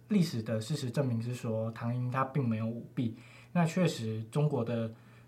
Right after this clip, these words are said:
北方考生确实考得比南方还要好，这是在明朝的时候。然后在同年的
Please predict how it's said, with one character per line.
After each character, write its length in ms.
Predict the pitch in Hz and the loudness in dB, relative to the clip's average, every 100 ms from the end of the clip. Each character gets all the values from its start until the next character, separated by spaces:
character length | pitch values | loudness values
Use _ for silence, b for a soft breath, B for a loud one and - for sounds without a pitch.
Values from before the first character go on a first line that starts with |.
| - | -2
北 160 | 123 | 0
方 200 | 120 143 | 2 2
考 160 | 147 120 | 2 0
生 220 | 110 120 | -2 -2
确 140 | 117 135 | 2 2
实 140 | 117 | 2
考 160 | - 107 | -4 -4
得 80 | |
比 140 | 107 110 | -4 -4
南 180 | 110 110 | -2 0
方 160 | 123 | 0
还 120 | 117 110 | 0 -2
要 120 | 110 | -4
好， 320 | - - - | -4 -6 -6
这 120 | - | 2
是 80 | 143 | 4
在 120 | 147 | 4
明 180 | 143 113 | 2 0
朝 220 | 117 107 104 | -2 -4 -4
的 100 | 113 | -6
时 200 | 117 110 | -4 0
候。 300 | 127 120 B B B B | 2 0 B B B B
然 120 | 123 | 0
后 120 | 165 | 2
在 120 | 208 208 | 4 2
同 240 | 147 135 | 2 2
年 220 | 147 117 | 4 4
的 320 | 113 117 110 | 2 2 0